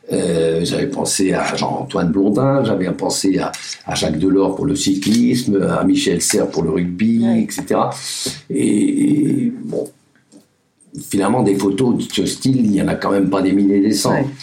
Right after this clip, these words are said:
Speaker 1: Euh, donc c'est quand même un peu restreint. J'en ai parlé, euh, il y a pas longtemps, il y a en, en fin d'année, fin deux mille dix-neuf, à deux amis, des journalistes que, qui étaient avec moi, enfin, qui ont fait leur carrière journalistique
Speaker 2: Mhm.
Speaker 1: pendant que moi je faisais ma carrière sportive,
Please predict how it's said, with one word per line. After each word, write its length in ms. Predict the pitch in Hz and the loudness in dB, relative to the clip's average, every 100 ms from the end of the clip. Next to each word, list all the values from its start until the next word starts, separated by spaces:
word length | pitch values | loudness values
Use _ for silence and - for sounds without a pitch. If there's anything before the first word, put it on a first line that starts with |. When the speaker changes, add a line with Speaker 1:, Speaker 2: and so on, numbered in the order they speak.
| - - - - | -16 -18 -14 -4
Speaker 1:
Euh, 400 | 90 87 82 85 | -2 0 0 -2
donc 220 | 87 104 | -2 0
c'est 100 | 110 | -2
quand 140 | 98 | 0
même 140 | 107 104 | 2 2
un 80 | 92 | 0
peu 120 | 98 | 0
restreint. 460 | 92 90 - 190 | 0 -4 -2 0
J'en 160 | 180 127 | 2 2
ai 80 | 131 | 2
parlé, 500 | 127 117 127 127 101 | 2 2 2 2 2
euh, 60 | 87 | 2
il 60 | |
y 40 | 95 | 0
a 40 | |
pas 140 | - 107 | 0 0
longtemps, 260 | 98 - | 0 -2
il 80 | 80 | -6
y 60 | - | -6
a 160 | - | -6
en, 680 | - - - - - - - | -6 -6 -8 -10 -12 -14 -10
en 20 | - | -6
fin 280 | - 135 | -2 0
d'année, 320 | 113 95 87 - | 2 2 2 0
fin 140 | 135 | 0
deux 100 | 131 | 2
mille 160 | 127 110 | 4 4
dix-neuf, 640 | 104 101 113 110 101 - _ _ _ _ _ _ - | 4 2 2 0 0 -8 _ _ _ _ _ _ -14
à 80 | - | -6
deux 220 | - 90 | -2 0
amis, 260 | 90 90 98 | 2 2 2
des 80 | 87 | 2
journalistes 800 | - 90 95 95 95 - - - | 0 0 2 2 2 -2 -8 -6
que, 240 | 76 73 - - - - - | -4 -6 -8 -16 -16 -18 -12
qui 120 | - | -10
étaient 140 | - | -8
avec 260 | - - - | -6 -6 -2
moi, 320 | 87 85 67 | 0 0 -2
enfin, 220 | - - | -6 -10
qui 120 | - - | -10 -12
ont 40 | |
fait 160 | - 98 | -4 -4
leur 160 | - | -4
carrière 340 | - 73 80 78 | -4 -4 -2 -2
journalistique 560 | - 85 82 85 80 | -2 -2 -2 -2 0
Speaker 2:
Mhm. 60 | 101 | -2
Speaker 1:
pendant 200 | - 71 | -2 -8
que 100 | - | -4
moi 100 | 85 | -4
je 60 | - | -2
faisais 240 | 76 78 | -2 -2
ma 140 | 76 73 | -2 -6
carrière 500 | - 78 78 - - | -6 -4 -2 -4 -10
sportive, 640 | - - - 143 175 | -14 -12 -2 0 0